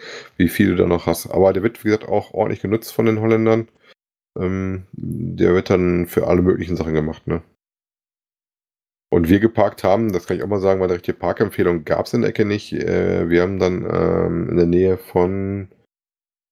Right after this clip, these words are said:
da gibt's so eine Länderserie, und zwar dem zweiten, das ist Paris, das war den ersten, den wir auch angegangen sind, äh, gucken.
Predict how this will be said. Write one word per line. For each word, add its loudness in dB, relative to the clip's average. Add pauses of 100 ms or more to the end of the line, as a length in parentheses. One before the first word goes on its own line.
(100)
da 4
gibt's -2
so 2
eine 4
Länderserie, 2 (300)
und -12
zwar 2
dem 0
zweiten, -4
das -4
ist -12
Paris, -4
das -8
war 0
den 0
ersten, -4
den 2
wir 4
auch -6
angegangen 0
sind, -2
äh, 0
gucken. 0